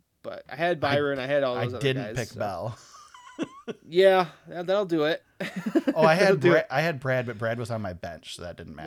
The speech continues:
Speaker 2: matter.
Speaker 1: I had Bell. Um, hold on, let me see the, oh yeah, so Homestead results. I had myself and then Ba-, you know, Barron Speedway
Speaker 2: Of course,
Speaker 1: right there.
Speaker 2: of course.
Speaker 1: Uh, one ninety-nine.
Speaker 2: Has he
Speaker 1: Nobody
Speaker 2: been out
Speaker 1: had
Speaker 2: of the top three all season for our league?
Speaker 1: Not lately, no. Um, I,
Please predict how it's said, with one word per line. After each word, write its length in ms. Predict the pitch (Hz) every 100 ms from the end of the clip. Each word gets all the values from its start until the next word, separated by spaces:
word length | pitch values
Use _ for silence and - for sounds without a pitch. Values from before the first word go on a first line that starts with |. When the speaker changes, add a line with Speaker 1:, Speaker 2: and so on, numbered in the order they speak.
| 87
Speaker 2:
matter. 80 | 127
Speaker 1:
I 60 |
had 220 | 139 143 123
Bell. 400 | 120 120 120 -
Um, 420 | - 127 120 113 127
hold 160 | 123
on, 200 | 120 135
let 100 | 110
me 80 | 92
see 380 | - 135 135 139
the, 280 | 131 123 110
oh 60 |
yeah, 180 | 147 117
so 140 | -
Homestead 560 | 131 185 196 196 180 214
results. 380 | 170 143 139 165
I 80 | 147
had 260 | 139 123 -
myself 600 | 131 135 131 190 202 226
and 120 | -
then 140 | 151 151
Ba-, 220 | 160 131 _ - - _
you 100 | - 165
know, 220 | 143 139 _ -
Barron 200 | 175 180
Speedway 440 | - 180 151 139
Speaker 2:
Of 60 | 151
course, 180 | 113 98
Speaker 1:
right 100 | 160
there. 360 | 165 156 147 139
Speaker 2:
of 80 | -
course. 280 | 95 - -
Speaker 1:
Uh, 200 | 135 135
one 200 | 139 147
ninety-nine. 240 | 147 143
Speaker 2:
Has 120 | 135
he 80 | -
Speaker 1:
Nobody 200 | 160 254
Speaker 2:
been 60 | 196
out 60 | 170
Speaker 1:
had 0 |
Speaker 2:
of 60 | 220
the 80 | 185
top 320 | 143 143 151
three 380 | - 131 135 139
all 160 | 127
season 360 | 131 135 131 143
for 120 | 143
our 120 | 143 143
league? 140 | 143
Speaker 1:
Not 300 | 139 160 107
lately, 520 | 143 135 110 113 113 104
no. 400 | 123 117 110 113 _
Um, 540 | - 127 123 117 113 107 _ -
I, 320 | 127 - 127